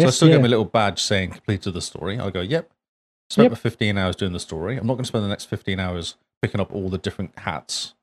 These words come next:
Speaker 2: or whatever
Speaker 1: Or
Speaker 2: random."
Speaker 1: running through the maze that in the next twenty-six
Speaker 2: Or trying to
Speaker 1: times.
Speaker 2: beat the time, which is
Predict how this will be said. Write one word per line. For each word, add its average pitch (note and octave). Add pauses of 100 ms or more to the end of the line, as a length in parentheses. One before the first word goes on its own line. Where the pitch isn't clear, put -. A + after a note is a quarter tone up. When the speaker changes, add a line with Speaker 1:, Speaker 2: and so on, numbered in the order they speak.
(260)
Speaker 2:
or -
whatever D3
Speaker 1:
Or C#3
Speaker 2:
random." D3
Speaker 1:
running D#3+
through E3
the C#3+
maze D3
that C3+ (280)
in D3
the C3
next C#3
twenty-six C#3+
Speaker 2:
Or G#2+
trying C#3+
to B2+ (220)
Speaker 1:
times. - (240)
Speaker 2:
beat - (100)
the G#2
time, G2
which G2
is F#2